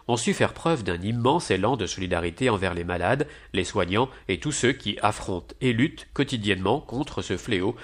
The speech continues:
que représente le covid dix-neuf. Merci à eux. Nous gagnerons cette bataille qui laissera des traces indélébiles et qui nous obligera collectivement à repenser notre façon d'agir, plus humaine,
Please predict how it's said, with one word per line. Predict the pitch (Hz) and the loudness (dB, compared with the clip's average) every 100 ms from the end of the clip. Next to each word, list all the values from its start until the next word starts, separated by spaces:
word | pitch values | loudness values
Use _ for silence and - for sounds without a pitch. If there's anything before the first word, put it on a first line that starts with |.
| - - | -18 -2
que | 120 | 4
représente | 120 110 95 95 113 | 4 2 0 0 -2
le | 98 | -4
covid | - 87 87 | -4 -6 -6
dix-neuf. | 95 101 92 - - - _ - _ | -8 -4 -4 -4 -16 -20 _ -20 _
Merci | 110 131 - 117 | -2 -2 2 2
à | 87 | 2
eux. | 87 - - _ _ _ _ _ _ _ _ _ _ - - - - - - | -4 -10 -20 _ _ _ _ _ _ _ _ _ _ -20 -20 -20 -20 -20 -4
Nous | 110 | 4
gagnerons | 110 120 127 139 | 6 8 8 6
cette | 151 101 | 4 2
bataille | 92 92 101 117 110 | 4 4 6 4 4
qui | - 117 | -2 2
laissera | 123 - 165 | 2 2 2
des | 104 | 2
traces | - 127 - | 0 -2 2
indélébiles | 104 104 104 98 92 90 92 - - - | 0 2 2 0 -2 -2 -4 -8 -20 -6
et | 120 | -4
qui | 120 | -2
nous | 120 120 | 2 2
obligera | 117 120 113 143 | 2 0 0 -2
collectivement | 151 107 95 92 - 90 131 110 | 0 2 2 0 -4 0 4 4
à | |
repenser | 90 101 101 92 - 135 | 4 0 0 -2 0 0
notre | 95 - | 0 -4
façon | 87 87 101 | -6 -6 -2
d'agir, | 92 85 87 135 - - - - | 0 0 0 -2 -4 -20 -18 -2
plus | 120 120 | 0 2
humaine, | 98 90 95 | 2 0 0